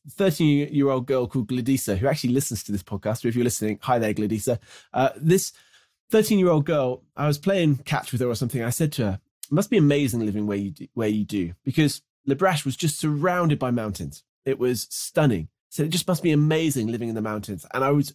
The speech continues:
blown away by her response as a Brit. She said, "Well, they're just mountains." Now, as someone who grew up in the U K, where there isn't much natural beauty, uh, certainly where I grew up, just kind of west of London a little bit, I couldn't believe that you could see these s-,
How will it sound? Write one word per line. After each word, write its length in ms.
blown 300
away 180
by 140
her 80
response 500
as 160
a 20
Brit. 320
She 180
said, 300
"Well, 80
they're 80
just 180
mountains." 540
Now, 240
as 200
someone 200
who 60
grew 140
up 100
in 60
the 80
U 160
K, 360
where 160
there 160
isn't 300
much 240
natural 380
beauty, 500
uh, 240
certainly 300
where 100
I 160
grew 180
up, 220
just 380
kind 100
of 80
west 260
of 80
London 300
a 60
little 200
bit, 200
I 60
couldn't 220
believe 420
that 140
you 80
could 120
see 220
these 400
s-, 240